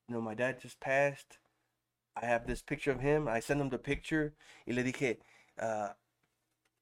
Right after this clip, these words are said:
"I would appreciate if you could just hold that bass for me. I'll give you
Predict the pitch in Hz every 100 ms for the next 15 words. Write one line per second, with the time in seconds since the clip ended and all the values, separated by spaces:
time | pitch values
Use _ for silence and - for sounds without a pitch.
0 | _ - - 117 120 - 151 147 135 123
1 | 123 123 123 117 - - 139 135 123 113
2 | 131 131 - 127 120 - 117 123 131 127